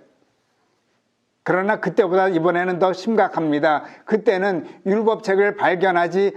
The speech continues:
못했기에 지은, 에, 죄라고 핑계라도 될 수 있는데, 이번에는 전혀 핑계를 댈 수가 없습니다. 이제 에스라는 민족의, 에, 운명이 이, 이 기로에 놓인 것을 알고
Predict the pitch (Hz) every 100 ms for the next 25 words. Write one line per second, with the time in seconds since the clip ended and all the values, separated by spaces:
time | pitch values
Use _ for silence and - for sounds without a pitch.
0 | - - 139 180 185 208 - 185 180 180
1 | - - - 180 190 202 202 190 185 180
2 | 165 - 175 180 175 160 180 180 - 262
3 | 226 202 180 165 160 165 185 160 147 151
4 | 202 175 - - 170 175 190 202 226 -
5 | 160 214 214 - - - 240 220 220 214
6 | 196 - 175 143 - - - _ _ _
7 | _ _ _ _ _ _ _ _ _ _
8 | _ _ _ _ _ _ - 185 180 208
9 | 170 170 214 190 175 190 180 - - 143
10 | 190 202 196 190 196 190 - - 190 190
11 | 190 214 214 208 196 196 202 196 - 185
12 | 180 - - 180 165 170 165 202 208 202
13 | 196 185 190 180 175 165 170 147 147 175
14 | 156 139